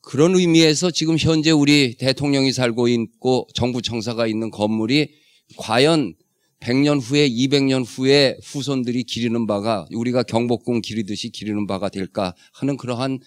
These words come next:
생각은 한번 그 해보게 됩니다. 아무튼 궁궐인데 우리 역사 속에서 궁궐로 남아있는 것은 서울에 있는 것뿐이 없습니다.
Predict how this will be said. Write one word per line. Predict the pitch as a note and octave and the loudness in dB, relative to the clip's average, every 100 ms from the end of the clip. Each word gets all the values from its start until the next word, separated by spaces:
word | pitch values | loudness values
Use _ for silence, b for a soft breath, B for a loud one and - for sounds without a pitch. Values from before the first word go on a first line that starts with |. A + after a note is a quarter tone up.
| b | b
생각은 | - C#3 A2+ A2 | -10 -6 -6 -6
한번 | A2 G#2 G#2 G2+ | -8 -10 -10 -10
그 | - F2 F2 | -12 -14 -12
해보게 | A#2 F#2+ | -12 -12
됩니다. | F#2 E2+ D2 D2+ D2+ D2+ _ _ _ _ _ _ _ _ | -12 -14 -16 _ -20 -20 _ _ _ _ _ _ _ _
아무튼 | D3 E3 F#3 D3+ | -4 -2 0 0
궁궐인데 | - D3+ E3+ D#3 C#3 A2 B2 - _ _ _ _ _ _ _ _ | 0 4 6 6 4 2 0 -4 _ _ _ _ _ _ _ _
우리 | B2+ D#3 E3+ | -2 2 4
역사 | D3+ E3+ | 4 0
속에서 | D3+ E3 D#3 C#3 E3+ | -2 0 0 0 -2
궁궐로 | - D3 D3+ D3 D3+ | 0 4 4 4 4
남아있는 | C3+ C#3 C3+ C3+ C3 | 2 2 2 0 -2
것은 | B2+ - D3+ C#3+ - | -4 -4 -4 -6 -8
서울에 | - D#3+ D3+ C#3+ | -2 2 2 2
있는 | B2+ | -2
것뿐이 | A2+ G#2 A#2+ B2 | -4 -6 -6 -6
없습니다. | - - E2+ D2 - | -8 -14 -16 -16 -20